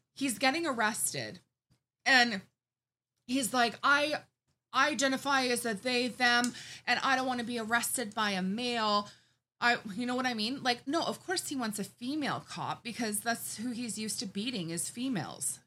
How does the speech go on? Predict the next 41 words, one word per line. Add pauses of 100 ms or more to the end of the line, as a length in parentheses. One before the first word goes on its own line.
I
mean,
that
he
feels (300)
empowered
over
females. (340)
And
then
he's,
"Oh,
I'm
transgender
and
this
and
that." (320)
Okay, (380)
at
what
point (500)
do
we,
when,
uh, (100)
there's
a
person
who's
literally (180)
beating
up
women, (540)
do
you
turn
around
and
go,
"Oh,